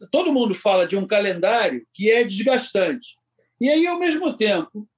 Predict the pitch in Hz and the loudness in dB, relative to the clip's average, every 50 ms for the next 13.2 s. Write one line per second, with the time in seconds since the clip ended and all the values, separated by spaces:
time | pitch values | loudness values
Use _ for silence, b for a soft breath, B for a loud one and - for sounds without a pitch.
0 | _ _ _ _ - 254 311 339 339 330 302 240 214 269 247 - - 202 190 175 | _ _ _ _ -2 0 0 0 2 0 0 0 0 0 -2 -2 -4 -4 -4 -4
1 | - - - - - - - 262 269 254 240 226 214 202 196 180 - - 208 202 | -4 -6 -10 -12 -6 0 2 2 4 4 2 2 0 0 -2 -2 -2 0 0 0
2 | - - - 180 160 - - 165 160 151 131 123 - - 175 226 277 339 302 - | 0 0 0 -2 -4 -2 -2 -2 -2 -2 -2 -4 -6 -4 0 0 0 0 0 0
3 | - 233 196 185 202 190 170 - - 196 220 214 196 - - - 202 214 247 262 | 0 0 0 0 0 -2 -2 0 2 2 2 2 0 -2 -4 -6 -2 0 0 0
4 | 247 262 240 226 196 190 208 220 226 220 233 254 262 247 214 170 - - _ _ | 0 -2 -4 -4 -4 -2 -2 0 0 0 0 2 2 0 0 -2 -4 -8 _ _
5 | _ _ _ _ _ _ - 190 190 170 214 214 208 190 190 185 180 - - 208 | _ _ _ _ _ _ -4 -2 0 2 2 2 2 2 0 0 -2 -2 -4 -4
6 | 208 190 - - 202 185 160 143 170 160 - - 185 185 175 - - - 190 202 | -4 -4 -4 -4 -4 -4 -2 -2 -2 -2 -2 -2 -2 -2 -2 -4 -2 0 2 2
7 | 233 240 147 143 139 131 165 190 202 233 240 233 - - 196 214 254 269 240 - | 4 2 0 0 -2 -2 0 0 0 0 0 -2 -2 0 2 2 2 2 0 -2
8 | - - - - 151 170 185 220 247 285 - - - 226 202 185 180 185 170 156 | -4 -8 -8 -4 -2 -2 0 0 0 -2 -2 -2 -2 -2 -2 -2 -2 -4 -4 -4
9 | - - 170 196 226 240 240 185 - - - _ _ _ _ _ _ _ _ _ | -4 -2 -2 0 0 -2 -2 -4 -8 -14 -20 _ _ _ _ _ _ _ _ _
10 | b b b b b b 269 254 254 247 233 247 - 277 - 294 269 - 302 339 | b b b b b b 2 4 2 2 0 -2 -6 -4 -2 -2 -2 -2 -2 -4
11 | 339 311 254 226 240 269 277 285 285 269 247 254 262 262 - - 269 - - 349 | -4 -2 -2 -2 -2 -2 -2 -2 -2 -2 -2 -2 -2 -4 -4 -8 -8 -6 -6 -6
12 | - - - 226 226 247 262 233 180 196 208 285 349 370 370 381 359 277 190 160 | -6 -4 0 2 4 4 4 4 2 0 0 2 2 2 2 0 -2 -2 -2 -2
13 | 156 165 175 190 | -2 -2 -4 -6